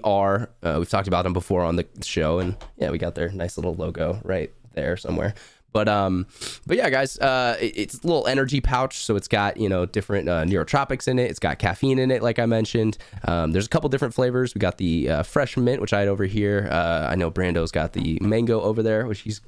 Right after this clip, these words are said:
cracking into. Um, yeah, they're great. I, I had a pack in my fanny pack out at, uh, fucking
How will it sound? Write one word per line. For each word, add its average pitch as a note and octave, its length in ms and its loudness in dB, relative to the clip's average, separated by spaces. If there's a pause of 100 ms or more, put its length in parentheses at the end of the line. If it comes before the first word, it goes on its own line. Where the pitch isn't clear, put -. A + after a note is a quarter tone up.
cracking A2 400 0
into. A2 420 2 (520)
Um, F2 420 0 (500)
yeah, F3 200 4
they're A#2+ 80 4
great. D3+ 340 0
I, A2+ 260 2
I G#2+ 380 2
had G#2 220 2
a - 20 -4
pack A2+ 320 0
in A#2 80 4
my A2+ 260 2
fanny C3 280 2
pack F#2 260 0
out G2+ 220 4
at, G2+ 260 0
uh, G2 300 2
fucking A2 500 0